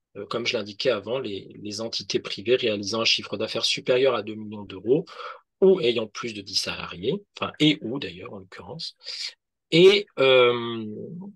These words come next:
pour les secteurs e-commerce, banque,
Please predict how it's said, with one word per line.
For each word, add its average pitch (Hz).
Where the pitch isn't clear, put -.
pour 180
les 156
secteurs 151
e-commerce, 139
banque, 117